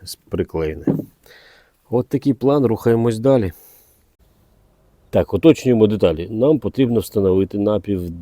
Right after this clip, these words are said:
на східний скат трошечки панелі на, а, окремий контролер на ранкову підтримочку. А, чотири панельки Ryzen чотириста п'ятдесят N-Type.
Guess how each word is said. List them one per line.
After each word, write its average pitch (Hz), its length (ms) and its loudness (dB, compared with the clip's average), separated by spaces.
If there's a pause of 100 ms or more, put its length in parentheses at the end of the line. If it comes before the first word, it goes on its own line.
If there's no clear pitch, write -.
(280)
на 104 140 -2
східний 90 600 0
скат 110 380 -2 (100)
трошечки 117 460 -2
панелі 80 420 -2 (160)
на, 113 440 -6 (500)
а, 90 640 -2
окремий 98 440 0
контролер 120 540 2
на 107 200 2
ранкову 92 420 2
підтримочку. 85 800 -8 (460)
А, 85 340 -6
чотири 101 380 0
панельки 90 520 -2
Ryzen 87 380 0
чотириста - 500 -10
п'ятдесят 87 680 -4 (640)
N-Type. 85 1200 -2